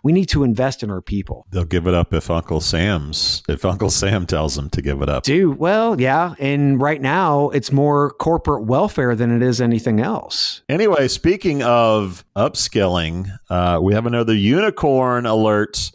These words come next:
Speaker 2: Degreed has raised a hundred fifty-three million in Series D funding. The investment, which was co-led by Sapphire Ventures and Riverwood Capital, values the company at one point four billion dollars.
Speaker 1: Hello.
Speaker 2: Dan Levin, the former C E O of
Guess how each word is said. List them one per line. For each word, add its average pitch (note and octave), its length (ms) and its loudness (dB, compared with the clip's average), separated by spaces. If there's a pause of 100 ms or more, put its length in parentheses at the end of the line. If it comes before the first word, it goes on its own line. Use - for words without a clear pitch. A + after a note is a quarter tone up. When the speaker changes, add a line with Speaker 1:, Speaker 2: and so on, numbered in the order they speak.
(140)
Speaker 2:
Degreed A2+ 1000 0 (240)
has F#2+ 180 -2
raised G2 300 2
a G2 60 0
hundred G#2 260 -2
fifty-three G2 460 0
million G#2 580 0
in F#2 220 0
Series F#2+ 480 0
D F2+ 200 0
funding. F2 600 -2 (180)
The - 80 -2
investment, F#2 560 -2
which E2+ 260 -4
was D#2+ 140 -2
co-led F2 500 -2
by D2+ 200 -2
Sapphire A#2+ 680 0
Ventures A2+ 640 0
and E2+ 200 -2
Riverwood F#2 680 0
Capital, E2 520 -4
values A2 360 0
the G#2 80 -2
company A2 400 -2
at F2 100 0
one A#2 440 2
point A#2+ 360 0
four A2 380 2
billion G#2 800 0
dollars. G2+ 560 0 (320)
Speaker 1:
Hello. D3 320 -2
Speaker 2:
Dan G2 240 0
Levin, F#2+ 400 0
the F2+ 80 0
former F#2 340 -2
C G2 320 0
E F#2 40 2
O F#2 180 2
of F2 180 -2